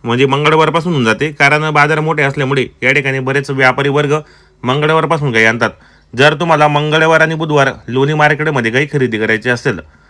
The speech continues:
तर आपण आपले गणेश पाटील साहेबांशी नक्की संपर्क साधा, कारण मित्रांनो, गणेश पाटील साहेबांचा व्यवहार एक नंबर आहे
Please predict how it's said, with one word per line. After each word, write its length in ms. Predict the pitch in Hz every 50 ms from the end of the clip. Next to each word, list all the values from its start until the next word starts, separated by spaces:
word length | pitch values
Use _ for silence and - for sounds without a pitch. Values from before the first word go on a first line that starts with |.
| _ _ _ -
तर 80 | 143 143
आपण 360 | 151 147 147 175 175 160 131 101 _ _ _ _ _ _ _ _ _ -
आपले 420 | 120 123 123 139 143 147 156 156 147 - _ _ _ _ _ _ _ _ _ _ _ - 107 104
गणेश 200 | 120 135 156 156
पाटील 260 | - - 165 151 160 165
साहेबांशी 440 | - 156 135 120 117 113 - 139
नक्की 220 | 131 143 139 - 147
संपर्क 360 | 143 147 123 107 107 104 117
साधा, 300 | 120 117 139 120 110 127 - - - _ _ _ _ -
कारण 220 | 127 135 151 165
मित्रांनो, 320 | 170 175 160 175 175 175
गणेश 220 | 170 170 170 180 165
पाटील 220 | 175 175 165 147
साहेबांचा 420 | - 156 135 113 117 117 113 131 139
व्यवहार 280 | 139 156 160 156 139
एक 160 | 131 135 -
नंबर 240 | 139 143 147 143 135
आहे 180 | 135 151 156